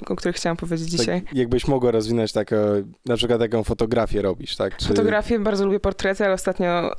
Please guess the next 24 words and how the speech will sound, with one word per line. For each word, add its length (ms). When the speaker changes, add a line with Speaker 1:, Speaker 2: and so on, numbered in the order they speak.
Speaker 1:
się 140
wkręciłam 400
w 20
trochę 200
fotografowanie 600
skate'ów, 440
co 420
jest 140
dla 100
mnie 100
czymś 220
nowym 420
i 120
zarówno 440
w 60
ogóle 420
w-, 640
bo 100
nigdy 200
nie 80
byłam 140
też 140
skaterem, 380
więc 160